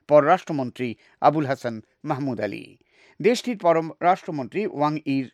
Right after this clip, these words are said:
ঢাকা সফরের ফিরতি সফর হিসেবে আগামী সাতাশে জুন মাহমুদ আলী বেইজিং যাচ্ছেন বলে সরকারি সূত্রগুলো নিশ্চিত করেছে। ঢাকা থেকে বিস্তারিত জানাচ্ছেন আমাদের সংবাদদাতা মতিউর রহমান চৌধুরী।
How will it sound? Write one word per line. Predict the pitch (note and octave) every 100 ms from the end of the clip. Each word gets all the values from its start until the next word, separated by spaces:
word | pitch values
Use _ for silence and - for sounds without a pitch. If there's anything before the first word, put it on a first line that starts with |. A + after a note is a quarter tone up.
| _
ঢাকা | A2+ B2 B2+
সফরের | B2+ A#2+ - A#2 G#2
ফিরতি | - F3 A3 G#3+
সফর | C3+ - B2+
হিসেবে | A2+ B2+ D#3+ F3+ _ _ _
আগামী | C3 C3+ C#3 C#3
সাতাশে | - - E3+ F3+ G#3+ C#3+
জুন | A2+ A#2 A2+ _ _ -
মাহমুদ | C#3+ D3 B2+
আলী | A2 B2 - C3
বেইজিং | D#3 F3 D3 B2
যাচ্ছেন | C3 - C3+
বলে | A2+ G#2 G#2+ - _ _
সরকারি | - F#3 F3 G#3 C#3+
সূত্রগুলো | - A#2 - A2 A#2 G#2 - _
নিশ্চিত | E3+ E3 B2 G#2
করেছে। | G#2 F#2+ E2 G#2 - _ _ _ _ _ _ -
ঢাকা | B2 B2 A2
থেকে | A#2 D#3
বিস্তারিত | D#3 C3 C#3 C#3 B2+
জানাচ্ছেন | C#3 C#3+ D3 - D#3 D3 _ _
আমাদের | A2+ A2+ G2+
সংবাদদাতা | G#2 C3 C3 D3 D3 D3 C#3+ - _ _
মতিউর | D#3+ F#3 F3+ C3
রহমান | G2 G2 G#2
চৌধুরী। | G#2+ B2 F#2 -